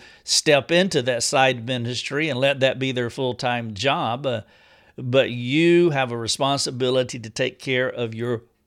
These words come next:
uh, your people. Your folks pay you, if I can say it that way,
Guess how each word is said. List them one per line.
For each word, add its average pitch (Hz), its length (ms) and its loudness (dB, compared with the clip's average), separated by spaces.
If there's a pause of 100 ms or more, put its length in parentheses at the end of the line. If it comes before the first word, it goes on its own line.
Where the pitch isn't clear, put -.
(400)
uh, 110 80 0
your 123 300 2
people. 127 580 -8
Your 170 240 6
folks 170 400 2
pay 180 260 2
you, 123 560 -2 (600)
if 131 140 -2
I 127 100 4
can 117 160 -4
say 123 240 0
it 110 120 -2
that 113 240 -2
way, 90 340 -8